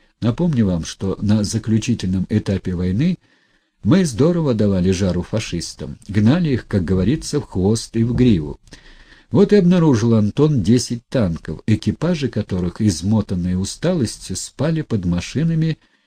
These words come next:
и в соседних кустах. Десять танков — дело не шуточное.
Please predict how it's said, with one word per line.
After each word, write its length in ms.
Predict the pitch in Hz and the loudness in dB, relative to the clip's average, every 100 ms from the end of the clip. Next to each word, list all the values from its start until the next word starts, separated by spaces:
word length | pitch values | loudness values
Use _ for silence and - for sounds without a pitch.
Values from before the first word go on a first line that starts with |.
| _ | _
и 120 | 117 | 2
в 60 | 123 | 2
соседних 640 | - 101 - 139 131 123 | 0 -4 -4 -4 -2 -4
кустах. 500 | - 104 - - - - _ _ - _ - - - | -4 -8 -8 -10 -12 -14 _ _ -20 _ -20 -20 -2
Десять 400 | 90 160 196 - | 2 2 0 -2
танков — 580 | 135 147 139 165 156 | 0 0 -2 -2 -2
дело 280 | 107 101 101 | 2 2 2
не 160 | 107 160 | 0 -2
шуточное. 640 | - 160 - - - 82 | -2 -6 -6 -10 -8 -8